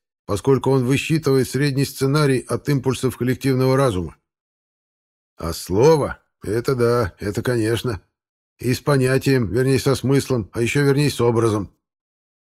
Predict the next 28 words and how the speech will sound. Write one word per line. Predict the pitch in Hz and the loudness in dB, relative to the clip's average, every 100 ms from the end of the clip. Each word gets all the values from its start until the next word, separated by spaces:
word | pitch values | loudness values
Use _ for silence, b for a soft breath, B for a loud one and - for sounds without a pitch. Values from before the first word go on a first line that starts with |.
| _ - | _ -8
Только | 123 127 131 | -4 -2 -2
вначале | 131 135 139 147 135 | 0 0 0 2 2
было | 131 135 | 4 2
все-таки | 123 143 135 - | 2 0 -2 -2
не | 131 | -2
слово, | 127 131 139 92 76 _ _ _ _ | -2 0 0 0 -4 _ _ _ _
поскольку | 107 113 151 135 147 | -10 -2 0 0 -2
слово | - 151 147 | 0 0 2
не | 147 | 2
может | 160 131 123 | 2 2 0
взяться | 110 113 - | 0 -2 0
из | 117 | 0
ниоткуда. | 110 123 117 117 85 69 _ _ _ _ _ _ _ _ _ _ _ | 0 -2 -2 -4 -4 -6 _ _ _ _ _ _ _ _ _ _ _
Вначале | 85 95 - 147 147 | -8 -6 -2 0 2
была | 131 139 135 | 2 2 4
мысль, | 139 160 151 95 - _ _ _ | 4 4 0 -8 -12 _ _ _
или, | - 123 | -6 -2
если | 143 135 135 | -2 -2 -2
хочешь, | 117 139 127 117 | 0 0 0 -2
мыслеобраз. | 127 139 123 143 139 98 80 - - _ _ _ _ _ _ _ _ - | -2 -2 0 2 2 0 -6 -10 -20 _ _ _ _ _ _ _ _ -8
Это | 104 135 139 135 | -2 -2 0 0
тоже | 131 151 143 | 2 4 4
философское | 127 135 135 139 135 - 117 | 2 2 2 2 0 2 0
понятие, | 107 120 131 120 110 110 | 2 2 2 2 0 0
как | 110 95 | 0 2
детерминизм, | 117 123 135 143 127 139 127 107 - | 0 2 2 2 2 2 0 -4 -4
истина, | 120 139 - 127 110 | 0 0 0 0 2
разум, | 107 131 120 110 | 2 2 2 -2